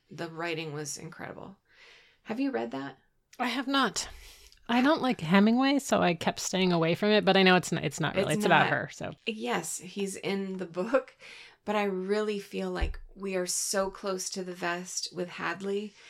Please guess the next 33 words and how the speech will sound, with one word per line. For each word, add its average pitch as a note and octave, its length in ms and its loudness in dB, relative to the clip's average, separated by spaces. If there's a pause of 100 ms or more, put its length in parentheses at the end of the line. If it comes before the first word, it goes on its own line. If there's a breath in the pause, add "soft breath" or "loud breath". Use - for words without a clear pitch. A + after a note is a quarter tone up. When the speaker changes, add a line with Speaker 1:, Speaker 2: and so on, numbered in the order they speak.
(340 loud breath)
Speaker 1:
and F#3+ 180 -2
you're F3 160 -2
rooting G#3+ 400 -4
for B3 200 -4
her, A#3+ 240 -2 (100)
and E3 180 -6 (120)
even C4 400 0
though B3 600 6 (380 soft breath)
I G#3+ 200 -2
knew A#3+ 720 2
where A3 340 4
this G#3 320 -4
was G3+ 240 -4
all F#3+ 220 -2
headed, G3+ 540 -4 (160 soft breath)
I A3+ 140 -2
was C4+ 280 -6
really C4+ 640 -4
invested A3 680 -4
in G#3 140 -6
her. F#3+ 480 -6 (580 soft breath)
I - 40 -20
thought A#3+ 180 -2
it A#3+ 100 2
was G3+ 140 -4
wonderful, F3+ 880 -4
just - 240 -10
really G3 320 -6
wonderful. D3+ 560 -10 (320 soft breath)
And G3+ 180 0
then B3+ 340 2 (180)
I G3+ 140 0
read F#3 520 -2